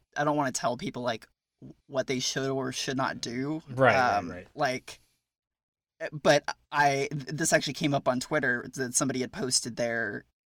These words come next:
Speaker 1: their chart, and it was, like, a, uh, left-right jump into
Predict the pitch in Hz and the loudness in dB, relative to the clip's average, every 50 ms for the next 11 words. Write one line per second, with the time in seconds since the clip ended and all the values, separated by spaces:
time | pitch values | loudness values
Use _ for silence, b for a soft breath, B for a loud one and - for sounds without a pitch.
0 | _ _ - - 123 113 113 113 104 95 92 - _ _ _ - - - - - | _ _ -10 -6 -4 -4 -2 -2 -2 -4 -6 -8 _ _ _ -8 0 4 6 6
1 | 180 147 139 - 131 139 131 127 131 131 135 131 - 127 123 - - - _ _ | 6 6 4 2 2 0 0 0 0 -2 0 0 0 0 0 -2 -6 -16 _ _
2 | _ _ _ _ _ _ _ - 135 135 127 127 127 127 123 123 120 120 120 117 | _ _ _ _ _ _ _ -6 -4 -2 0 0 0 0 0 0 -2 -2 -4 -6
3 | - - _ _ _ _ _ - 131 123 120 117 113 127 143 139 - - - 143 | -6 -10 _ _ _ _ _ -4 -2 0 2 2 2 4 2 2 2 2 0 0
4 | 120 101 - 127 - 147 143 139 131 - - - 135 135 131 127 - 143 135 127 | 0 0 -2 0 2 4 4 4 2 0 -2 -2 0 0 2 0 0 0 0 0
5 | 127 127 123 120 - | 0 0 -2 -4 -6